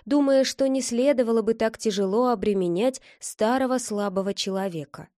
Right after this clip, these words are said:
А между тем старик, кряхтя и шатаясь, подходил ближе и, поравнявшись с Лизбет, чуть было не свалился под тяжестью мешка. «Ах, сжальтесь, барыня, дайте мне один глоток воды», —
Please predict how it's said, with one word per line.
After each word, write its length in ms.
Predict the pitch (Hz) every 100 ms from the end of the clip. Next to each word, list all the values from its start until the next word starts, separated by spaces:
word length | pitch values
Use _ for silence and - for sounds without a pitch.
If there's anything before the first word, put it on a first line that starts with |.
| _ _ _ - -
А 100 | 196
между 360 | 208 202 180 170
тем 340 | - 247 269 254 -
старик, 500 | - 277 302 302 -
кряхтя 540 | - 220 214 - 226 214
и 40 |
шатаясь, 640 | 180 180 160 247 262 254 - -
подходил 580 | - - 269 247 254 262
ближе 500 | 196 165 170 160 165 - -
и, 100 | 208
поравнявшись 840 | 202 185 180 185 180 175 180 - -
с 160 | -
Лизбет, 500 | 175 180 233 226 254 - _
чуть 260 | - 311 233
было 220 | 262 262
не 160 | 254
свалился 680 | 247 240 220 214 247 220 175
под 260 | 180 175 -
тяжестью 540 | 190 175 180 - 185
мешка. 460 | 196 - - 151 - _ _ _ -
«Ах, 340 | 214 226 202
сжальтесь, 840 | 220 190 202 277 285 254 262 269 247
барыня, 600 | 233 285 233 202 190 160 - -
дайте 420 | 226 294 302 294 294
мне 280 | 294 285
один 340 | 285 247 294 302
глоток 460 | 285 294 294 294 294
воды», — 540 | 302 302 302 226